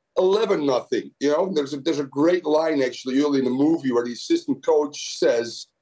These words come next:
at the Pacific Games, I wasn't there yet, "This is progress. We only lost fourteen. We lost eighteen against them the last time." So I, I was absolutely prepared to take on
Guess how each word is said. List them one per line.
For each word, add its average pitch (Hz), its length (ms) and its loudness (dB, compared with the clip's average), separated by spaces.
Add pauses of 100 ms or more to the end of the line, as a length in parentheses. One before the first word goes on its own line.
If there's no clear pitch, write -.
(140)
at - 80 -2
the 139 80 -2
Pacific 139 540 -2
Games, 123 580 0
I 123 60 0
wasn't 123 280 2
there 170 200 2
yet, 107 280 2 (720)
"This 214 180 0
is 233 120 -8
progress. 214 800 0 (120)
We 170 140 2
only 208 180 4
lost 190 280 0
fourteen. 208 720 0 (220)
We 160 100 0
lost 185 300 -2
eighteen 196 420 -2
against 175 340 -4
them 170 160 -2
the 165 60 0
last 202 420 -2
time." 104 400 -2 (280)
So 160 300 0
I, 151 220 -2
I 156 140 0
was 160 300 -4 (680)
absolutely 170 580 0
prepared 147 560 0
to 127 100 -8
take 156 320 0
on 135 380 -2